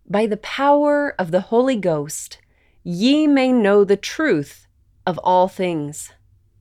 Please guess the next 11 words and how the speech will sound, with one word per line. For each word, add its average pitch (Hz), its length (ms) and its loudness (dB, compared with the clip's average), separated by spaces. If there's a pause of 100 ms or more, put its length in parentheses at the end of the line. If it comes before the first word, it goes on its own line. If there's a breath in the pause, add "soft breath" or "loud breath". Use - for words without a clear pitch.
(720 loud breath)
As 196 220 -2
Bruce 302 420 -2
L. 190 320 2
Andreasen 175 840 -2
wrote 170 420 -2
in 180 140 -6
the 175 160 -2
August 190 500 -2
two 190 140 -4
thousand 175 460 0
two 170 320 -4